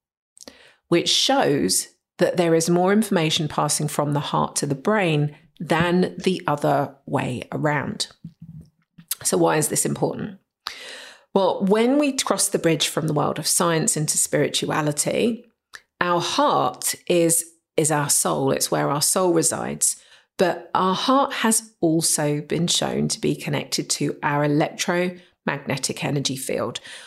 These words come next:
That measurement of your heart's energy up to twenty feet away correlates very beautifully to something within your energy system known as your aura. And we will talk about this in one of, well,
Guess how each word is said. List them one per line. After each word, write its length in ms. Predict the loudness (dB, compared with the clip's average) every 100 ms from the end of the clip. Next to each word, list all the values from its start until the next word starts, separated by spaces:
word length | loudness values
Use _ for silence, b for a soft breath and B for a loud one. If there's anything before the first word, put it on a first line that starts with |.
| B -2
That 220 | 0 4
measurement 640 | 4 4 2 2 2 2
of 120 | -2 0
your 160 | 0
heart's 420 | 0 0 0 0
energy 420 | 2 2 2 0 -2
up 160 | -4
to 120 | -4 -4
twenty 460 | -2 0 0 -2
feet 280 | -4 -4 -2
away 680 | -2 0 0 0 -2 -4 -6 B B B
correlates 640 | 0 2 4 4 2 0 -2
very 240 | 0 0
beautifully 800 | 2 2 2 -2 -2 0 0 -2 B B -2
to 440 | 2 4 2 0
something 460 | 0 0 -2 -2 0
within 260 | 0 2
your 140 | 2 0
energy 260 | -2 -2 -2
system 460 | 0 0 -2 -4
known 240 | -2 0 0
as 120 | 0
your 140 | -2
aura. 400 | 0 0 2 0 -2
And 180 | -2 0
we 80 |
will 220 | 2 0 0
talk 260 | -4 -4
about 240 | -4 -4 -4
this 320 | -2 -2 -2
in 280 | -2 -2 0
one 140 | 0 -2
of, 220 | -4 -8
well, 200 | -12